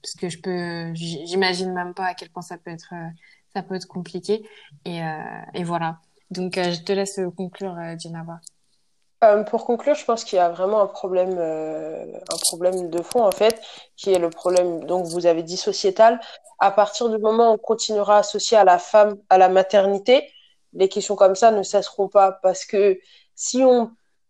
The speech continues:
Speaker 2: pense et on, on reste dans le, le, le spectre selon lequel la femme,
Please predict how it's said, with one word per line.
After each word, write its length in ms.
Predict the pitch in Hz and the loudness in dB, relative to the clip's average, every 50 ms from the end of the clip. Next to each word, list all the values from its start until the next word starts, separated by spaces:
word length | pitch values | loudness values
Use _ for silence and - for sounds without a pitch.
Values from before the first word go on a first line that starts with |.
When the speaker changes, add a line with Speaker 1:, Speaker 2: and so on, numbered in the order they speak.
| _ _ _ _ _ _ _ _ _ _ _ _ _ | _ _ _ _ _ _ _ _ _ _ _ _ _
Speaker 2:
pense 440 | - 240 247 240 233 - - - - - | 4 4 4 4 2 -4 -8 -10 -10 -6
et 140 | - - 196 | -2 0 0
on, 380 | 196 196 196 190 190 190 190 - - | 2 2 0 0 0 -2 -2 -4 -2
on 120 | 196 202 | -2 2
reste 280 | 185 208 226 226 190 175 | 4 4 4 4 4 4
dans 120 | 202 190 | 4 4
le, 140 | 190 190 - | 4 4 0
le, 440 | - 180 190 185 165 170 170 170 147 | -2 -2 -4 -4 -4 -4 -6 -6 -6
le 180 | - 180 220 | -2 -2 -4
spectre 360 | 208 - - 254 247 240 - | -4 2 2 2 2 2 -4
selon 300 | - - - 220 214 208 | -6 -2 0 4 4 4
lequel 460 | 208 202 214 214 - - 240 240 240 233 - - - - - _ | 6 6 4 4 4 4 4 4 4 0 -4 -16 -18 -18 -8 _
la 180 | 190 196 202 190 | 4 6 6 4
femme, 400 | - - - 240 226 226 226 226 | 4 2 4 4 4 4 0 -6